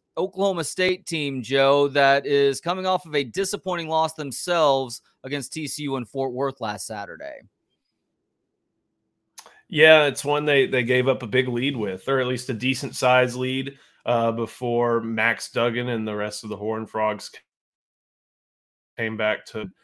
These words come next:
Speaker 2: um, got to watch some of it while in the press box at D K R, finishing up some stuff for Inside Texas.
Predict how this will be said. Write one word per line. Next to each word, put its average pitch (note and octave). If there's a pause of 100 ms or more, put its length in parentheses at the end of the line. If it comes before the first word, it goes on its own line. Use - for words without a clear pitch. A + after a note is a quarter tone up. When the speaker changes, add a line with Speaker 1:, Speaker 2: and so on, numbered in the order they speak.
(360)
Speaker 2:
um, G#2+
got C#3+
to D3
watch C3
some C3+
of C3
it C3+
while A#2+
in A2+
the G#2+
press A2+
box A2+
at G#2+
D A2
K G#2+
R, A2
finishing A2+
up A2+
some G2+
stuff A2
for G#2
Inside G2+
Texas. G#2